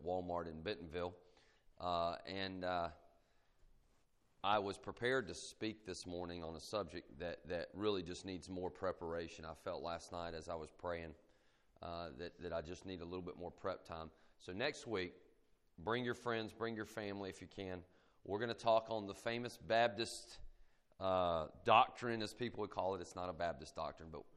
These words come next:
people say that. Once saved, always saved. Eternal security. And there's other names for it, right? Um, some would say hogwash, you know,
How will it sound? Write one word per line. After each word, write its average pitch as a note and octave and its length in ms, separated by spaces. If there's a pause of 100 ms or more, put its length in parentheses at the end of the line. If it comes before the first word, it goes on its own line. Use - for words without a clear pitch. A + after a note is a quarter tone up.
(120)
people D#2+ 240
say E2 260
that. D2 240 (560)
Once B2 360
saved, A#2 680 (480)
always E2+ 420
saved. C#2+ 460
Eternal A#2 520 (600)
security. F2 760 (800)
And F2 140
there's G2 260 (140)
other G#2 240
names F2+ 320
for D2+ 260
it, - 100
right? F2 220 (720)
Um, D#2 360 (240)
some G2+ 320
would F#2 140
say F#2+ 200
hogwash, E2 840
you E2+ 100
know, E2 240